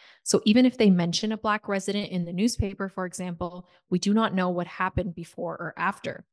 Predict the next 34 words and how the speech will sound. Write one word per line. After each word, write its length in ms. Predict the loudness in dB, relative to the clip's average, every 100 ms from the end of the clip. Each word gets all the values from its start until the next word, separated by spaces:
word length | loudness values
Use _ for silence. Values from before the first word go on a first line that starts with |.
| _ 0
which 180 | 4
would 140 | 4 4
be 120 | 4
valuable 500 | 4 4 4 0 -2
information. 720 | -4 -6 -8 -6 -8 -10 -14 _ _ _ _ _ 4
There's 180 | 6 6
also 380 | 2 4 4 4
a 80 |
privilege 720 | -4 _ -2 0 2 2 0 -10 _ _
to 180 | 2 2
record. 640 | 2 -4 -4 -4 -4 -8 -20 _ -2
Many 240 | 2 2
former 340 | 2 0 0 -2
slaves 420 | -4 -4 -6 -6
were 120 | -6
not 160 | -6 -6
allowed 460 | -8 -4 -2 -2
to 120 | -6 -8
learn 320 | -6 -4 -4
how 160 | -4
to 160 | -6 -6 -8
read 240 | -8 -6
and 240 | -8 -8 -6
write. 400 | -6 -6 -10 _ _ _ _ _ _ _ 0
How 220 | 4 4
could 160 | 4
they 140 | 2 0
realistically 680 | 0 0 -2 -6 -8 -4 -4
write 300 | -4 -8 -6
a 60 |
diary 360 | -4 -4 -4 -4
of 120 | -4
their 160 | -4 -2
lives? 500 | 0 -2 -6 -14